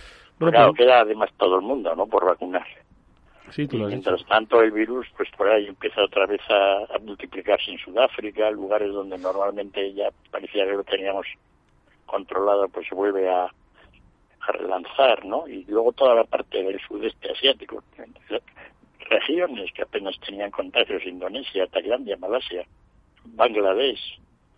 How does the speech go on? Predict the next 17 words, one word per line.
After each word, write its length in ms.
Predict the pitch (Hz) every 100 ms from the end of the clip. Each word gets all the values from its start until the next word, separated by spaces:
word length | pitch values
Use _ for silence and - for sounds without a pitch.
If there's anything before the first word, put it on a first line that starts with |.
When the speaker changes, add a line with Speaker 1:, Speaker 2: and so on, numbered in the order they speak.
| _ _ _ _ - - - - - -
Speaker 2:
pues 160 | 131 -
todos 160 | 131
estos 200 | 117 123 -
países 360 | 117 127 127
están 240 | - 143 131
ahora, 420 | 120 110 104 107 _ _ _ _ _ _ _ _ -
pues 160 | 101 -
también 400 | - 113 117 110
con 200 | - 98
ritmos 320 | 117 117 113
de 100 | 117
crecimiento 1040 | 110 110 113 117 117 110 131 127 110 110
muy, 220 | 110 117
muy, 160 | 107 113
muy. 420 | 113 110 117 113
Indonesia 500 | 101 98 98 113 123 135
es, 160 | 117